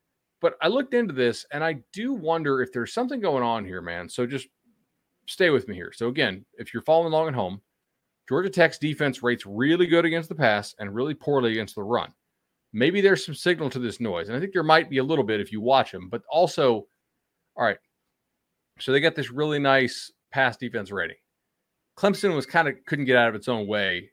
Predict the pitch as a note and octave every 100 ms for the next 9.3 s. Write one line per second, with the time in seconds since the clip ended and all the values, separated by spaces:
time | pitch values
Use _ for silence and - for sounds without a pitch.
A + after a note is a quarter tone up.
0 | - A2 G#2 G2+ G2 F#2 F2 E2+ D#2+ E2+
1 | F#2 F2+ F2 G2+ A#2 A2+ - A2 G2 -
2 | A2 G#2+ - A2 G2+ - G2+ G2 F#2 -
3 | _ _ _ _ _ G#2 G#2 G#2+ - A#2+
4 | G#2+ A2+ G#2+ - G2+ G2+ F#2+ G2 - A2+
5 | G2+ G2 G2 F#2+ F#2+ F#2+ - _ _ _
6 | G#2+ G2+ G#2 G#2 _ _ _ _ _ A#3
7 | G#3+ - D3+ A#2+ G2 G#2+ D3 B2 G2 F#2
8 | A#2 G#2+ G2+ F#2 F2+ E2+ B2+ G2+ F#2 F#2+
9 | F#2+ F#2 F#2